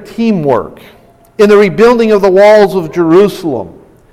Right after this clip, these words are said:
If you go to Nehemiah chapter three, you find them working side by side. Because of their teamwork, they made short order of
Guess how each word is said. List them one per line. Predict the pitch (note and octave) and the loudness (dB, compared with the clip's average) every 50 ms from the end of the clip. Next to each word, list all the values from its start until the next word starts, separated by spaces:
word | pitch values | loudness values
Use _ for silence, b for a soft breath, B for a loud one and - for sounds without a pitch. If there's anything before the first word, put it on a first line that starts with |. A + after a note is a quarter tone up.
| b b b b b b b b b | b b b b b b b b b
If | E3+ D#3+ | -8 -4
you | G3 A#3+ B3+ | -4 -4 0
go | G#3+ C4+ C4 C4 B3+ | 2 2 4 4 2
to | C4 B3+ B3 A#3 A3 G#3+ G#3 G#3 G3+ F3 | 2 0 0 2 2 2 0 0 -2 -4
Nehemiah | F#3+ A3+ A#3+ A3+ A3+ A#3 A#3 A3+ G#3+ | -2 -2 0 0 0 0 0 0 0
chapter | A3+ B3 A#3 A3+ A#3 A3+ F#3 | 0 0 0 0 0 -2 -4
three, | - - B3+ B3+ | -4 -4 -6 -4
you | A3 A3+ A3+ | -4 -4 -6
find | A3+ - B3 A#3+ C4 B3 A3+ | -4 -2 -2 -2 0 0 0
them | A3+ G#3+ G#3 G3+ | 0 0 0 2
working | A#3 B3+ B3 B3+ B3 A3 G3+ F#3 | 2 2 2 0 -4 -6 -6 -6
side | - - - C4 B3 B3+ B3+ B3+ A#3 G#3 E3+ | -8 -4 0 2 2 4 4 2 2 0 0
by | - G3+ F#3+ F3 D#3+ | 2 2 2 2 0
side. | - - - - B3 B3 A#3+ A#3+ A3+ G3 E3 C3+ B2 A#2+ A2 - - - - B B B B B B B | -2 -8 -4 -2 0 2 2 2 2 2 0 -2 -4 -6 -10 -14 -20 -20 -20 B B B B B B B
Because | - A3 - - C4+ D4+ C#4+ A#3 | -6 -4 -2 0 2 2 2 2
of | C4 A3+ | 0 0
their | G#3 A#3+ A3+ G#3+ G#3 F#3+ - - - - - | 2 2 4 4 2 0 -2 -10 -16 -18 -12
teamwork, | - - D4+ D#4 C#4+ B3+ A3 G3 F3+ E3+ E3+ G#3+ - | -6 -2 0 0 0 0 0 0 0 0 0 0 0
they | G#3 G3 G#3 | 0 0 0
made | G3 G3+ G#3+ G#3+ G#3 F#3 | 0 0 0 -2 -2 -4
short | - - - B3+ C4 C4+ C#4 C4+ - - | -8 -8 -2 2 4 4 4 2 0 -4
order | - A3 A#3+ A#3+ G3+ E3 D#3+ D#3 D#3+ | -2 -2 0 0 0 -4 -6 -10 -10
of | - E3+ E3 E3+ E3+ D3+ - - | -8 -6 -6 -6 -6 -8 -14 -20